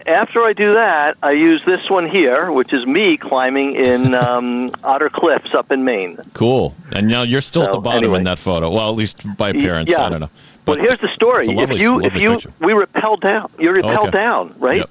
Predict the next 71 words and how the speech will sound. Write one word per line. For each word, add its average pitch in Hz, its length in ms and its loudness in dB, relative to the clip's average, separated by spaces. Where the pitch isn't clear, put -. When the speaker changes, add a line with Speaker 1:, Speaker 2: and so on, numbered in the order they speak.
Speaker 1:
But 156 140 -2
once 220 200 -2
you 226 60 -2
get 240 140 0
to 208 80 0
the 180 80 2
bottom, 175 420 -2
if - 140 -2
you 151 80 4
wanna 220 180 2
get - 120 0
back 165 180 -2
to - 60 -4
your 143 80 0
car, 202 240 0
there's 147 160 0
really 196 200 2
only 156 160 2
one 147 240 0
way. 156 260 -6
Speaker 2:
Into 107 160 -2
the 101 100 0
water 104 320 0
there, 180 240 0
or 117 100 -4
what? 113 240 0
Speaker 1:
No, 370 140 2
you 302 140 4
gotta 214 160 2
climb 214 200 0
back. - 320 0
Speaker 2:
Oh, - 40 0
you 143 140 -2
gotta 160 180 -2
climb 160 220 -2
ba-, 151 120 -4
oh, 147 60 0
Speaker 1:
That's 143 160 -2
Speaker 2:
you - 80 2
Speaker 1:
it. - 100 2
Speaker 2:
rappel 156 320 -2
down 143 360 -2
first, 131 500 -2
and 113 100 2
then 117 120 2
you 113 40 0
gotta 104 200 -2
climb 101 160 -2
back. 98 220 -4
Oh, - 160 -2
that's 151 120 0
Speaker 1:
Yeah, 135 80 2
that's, 117 100 2
Speaker 2:
terrible. 139 380 0
Speaker 1:
that's, 165 260 0
that's 165 160 2
Speaker 2:
Oh. 123 180 0
Speaker 1:
rappelling 175 440 0
down. 180 580 0
Speaker 2:
See, - 180 -4
Speaker 1:
But 143 40 2
Speaker 2:
I - 40 2
Speaker 1:
once 190 100 0
you 156 60 -4
Speaker 2:
would 156 80 -2
Speaker 1:
get 214 120 0
to 196 80 0
the 185 100 2
bottom, 220 480 0
that's - 220 0
it. 269 200 2